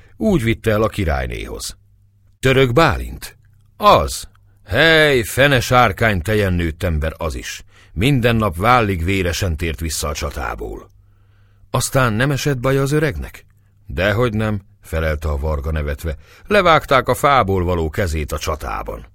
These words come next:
"A lányát ismeri-e?" kérdezte félénken a diák. "Hogy ne ismerném? Én vartam neki egy pár cipellőt ezelőtt két héttel. Sárga karmazsimból valót, arannyal cafrangolt, szép, alacsony szárút.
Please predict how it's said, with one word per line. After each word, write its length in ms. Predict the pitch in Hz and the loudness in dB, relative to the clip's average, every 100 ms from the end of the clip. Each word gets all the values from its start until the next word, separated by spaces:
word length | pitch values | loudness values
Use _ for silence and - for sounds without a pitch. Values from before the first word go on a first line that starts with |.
| _ _ _ _ _ _ _ _ | _ _ _ _ _ _ _ _
"A 120 | - 165 | -2 2
lányát 460 | 196 101 85 85 | 2 2 0 -2
ismeri-e?" 580 | 82 - 64 57 55 - _ _ _ _ _ _ - | -2 -2 -6 -8 -12 -16 _ _ _ _ _ _ -10
kérdezte 440 | 71 65 67 - | -8 -6 -6 -6
félénken 520 | - 76 67 69 76 | -6 -4 -4 -6 -6
a 80 | 69 | -6
diák. 500 | 65 67 58 - - - _ _ _ _ _ _ | -6 -8 -8 -12 -18 -20 _ _ _ _ _ _
"Hogy 220 | - 262 | 0 2
ne 200 | 180 82 | 2 -2
ismerném? 680 | 73 - 82 73 73 69 64 - - - | -2 -2 -2 -2 -2 -4 -6 -12 -20 -2
Én 260 | 160 135 92 | 2 2 4
vartam 380 | 120 107 131 | 2 4 2
neki 240 | 127 117 127 | 0 0 0
egy 140 | 120 | 2
pár 240 | 139 107 85 | 2 2 2
cipellőt 580 | - 82 87 87 87 | -2 -2 0 0 -2
ezelőtt 360 | 107 95 104 101 | -2 -2 -2 -4
két 280 | - 71 - | -6 -6 -8
héttel. 580 | 73 67 - 73 65 - _ - | -10 -10 -8 -8 -8 -14 _ -20
Sárga 580 | - 117 127 127 104 101 | -4 4 6 4 2 -2
karmazsimból 840 | - 131 131 107 85 80 73 80 71 | 2 2 4 0 0 -2 0 -2 -2
valót, 400 | 76 71 67 - | -4 -6 -8 -2
arannyal 640 | 143 160 143 123 113 101 | 2 4 2 2 0 0
cafrangolt, 720 | 90 92 - 82 69 62 52 - | -2 -4 -4 -4 -4 -8 -12 -10
szép, 560 | - 87 120 123 113 | -8 -4 -2 0 -2
alacsony 500 | - 117 107 - 76 | 0 2 2 0 -6
szárút. 640 | 69 - 60 53 50 - | -4 -8 -10 -10 -14 -18